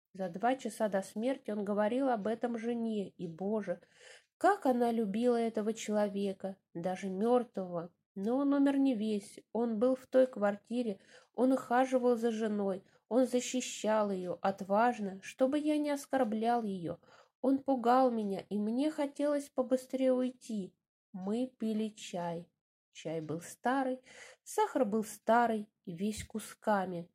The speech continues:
Чайные чашки были пыльными. Чай обладал вкусом старости, немного черствое печенье, вкусом смерти. Когда я встал, чтобы уйти, Берт последовал за мной через дверь и по коридору, заставляя меня дурно думать о нем.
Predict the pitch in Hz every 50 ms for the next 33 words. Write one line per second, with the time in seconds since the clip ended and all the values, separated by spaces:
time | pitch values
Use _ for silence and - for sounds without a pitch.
0 | _ - - _ - - 202 185 180 175 180 175 175 - - 247 262 277 277 -
1 | - 254 226 208 254 247 254 247 254 - - 233 226 226 202 208 196 190 190 180
2 | 180 175 - _ _ _ _ _ _ _ _ - - 320 339 330 320 302 285 285
3 | 277 285 269 277 269 - - 285 285 277 - 269 269 269 - - _ - 247 247
4 | 240 214 196 196 - - - - 180 180 185 180 190 190 190 185 196 196 - -
5 | - 240 254 277 277 269 - - 240 233 233 240 240 226 - - - - 233 226
6 | 214 202 185 180 170 165 160 170 170 _ _ _ - 214 214 208 - 202 202 -
7 | - - 196 196 190 185 180 175 175 _ - 170 175 170 _ _ _ _ _ -
8 | - _ _ _ - 180 190 175 190 196 190 190 190 - - - 202 190 196 -
9 | - 175 175 202 214 214 - - 262 269 254 226 - 269 285 285 277 - - 247
10 | 247 247 - 277 277 294 285 277 247 247 240 226 226 220 226 226 233 233 226 -
11 | 220 208 214 202 185 214 226 254 277 277 254 254 - 202 - 214 208 208 202 180
12 | 214 240 269 285 262 214 190 196 202 - - 220 220 233 247 277 285 294 285 277
13 | 262 254 247 247 240 214 196 214 254 277 277 269 269 262 247 233 269 262 254 233
14 | 214 190 - - 180 180 185 185 170 170 165 160 165